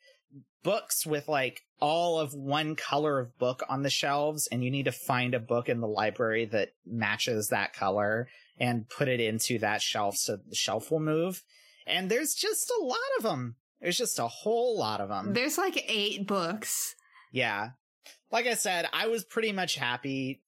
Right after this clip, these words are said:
Speaker 1: to, I would have been happy to be done with this after five books, I think.
Speaker 2: Yeah.
Speaker 1: But yeah, it just kind of kept going. And also, one of them's not even, like, on another shelf. It's just on a table, and it doesn't look like a thing you can pick up.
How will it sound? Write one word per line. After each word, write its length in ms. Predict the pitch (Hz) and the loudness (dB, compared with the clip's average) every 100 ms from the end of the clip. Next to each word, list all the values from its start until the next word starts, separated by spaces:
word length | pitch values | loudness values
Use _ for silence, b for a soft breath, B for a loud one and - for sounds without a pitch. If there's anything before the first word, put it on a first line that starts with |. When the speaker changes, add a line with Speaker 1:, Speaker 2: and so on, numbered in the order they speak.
| - | 0
Speaker 1:
to, 220 | 147 147 | 0 2
I 100 | 196 | 2
would 100 | 226 | 2
have 80 | 254 | 2
been 100 | 233 | 2
happy 240 | 185 156 | 0 0
to 80 | 160 | -2
be 120 | 143 | -2
done 220 | 120 113 | -2 -2
with 120 | 120 117 | -2 0
this 180 | 117 | 0
after 280 | 117 107 110 | 2 0 -2
five 420 | - 90 95 110 | -2 0 2 2
books, 400 | - 143 143 - - | 2 0 0 -4 0
I 100 | 147 | 0
think. 420 | 165 165 165 - _ | 0 -2 -2 -10 _
Speaker 2:
Yeah. 460 | - 175 156 156 190 | 0 2 2 2 2
Speaker 1:
But 220 | 139 123 | 2 2
yeah, 280 | 123 120 113 - | 2 2 0 -2
it 240 | 127 123 - | -4 -4 -4
just 360 | - 131 - - | -2 -2 -4 -2
kind 160 | 143 123 | 0 0
of 80 | - | 0
kept 280 | 113 - | -2 0
going. 320 | - 107 107 117 | 0 2 2 2
And 80 | |
also, 380 | 196 302 - 254 - B B | 2 0 0 -2 -6 B B
one 180 | 175 247 | 0 2
of 60 | 523 | 0
them's 260 | 587 - | 0 -2
not 200 | 254 220 | 0 0
even, 260 | 247 233 226 | 0 -2 0
like, 260 | 170 147 - | -2 -2 -4
on 240 | 117 123 139 | 0 2 2
another 380 | 135 131 123 | 0 0 0
shelf. 360 | - - 110 127 | 0 -2 -2 -2
It's 200 | 156 - | -2 0
just 240 | 226 - - | 0 -2 -2
on 180 | 123 139 | 0 0
a 80 | 123 | 0
table, 680 | - - 107 113 156 170 - | -2 -2 -2 0 0 0 0
and 100 | 139 | -4
it 80 | 135 | 0
doesn't 320 | 156 165 175 | 0 -2 -4
look 220 | 110 110 | -6 -2
like 160 | 131 131 | 0 0
a 80 | 131 | 0
thing 240 | 131 123 | 0 -2
you 140 | 123 | -2
can 160 | - 107 | -2 -2
pick 240 | - 104 | 0 0
up. 320 | 85 104 - | 2 2 0